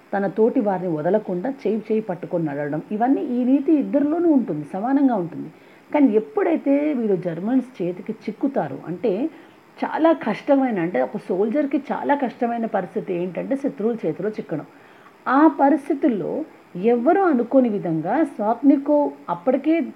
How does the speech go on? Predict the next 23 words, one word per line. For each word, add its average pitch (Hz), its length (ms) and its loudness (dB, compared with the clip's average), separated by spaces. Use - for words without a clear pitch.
కాలికి 240 380 0
గాయం 170 420 0
జ-, 139 60 -10
అయ్-, 143 420 -6
గాయమయ్యి, 160 680 -2
ఆ, 170 200 0
ప్రాణాలు 254 420 2
కోల్పో-, 214 760 -2
పోయే 208 100 2
స్థితిలో 190 420 -2
ఉండి, 143 460 -4
ఆ 202 140 -4
టార్చర్‌ని 320 840 0
కూడా 277 380 0
పెదవిలో 254 600 0
బాధ 202 460 0
బయటికి 220 460 0
రాకుండా 202 440 -2
భరించేంత 180 680 -4
శక్తి 220 420 -4
సాత్నికోవ్‌లో 220 760 0
ఉన్నదని 208 440 2
సంగతి 170 500 -4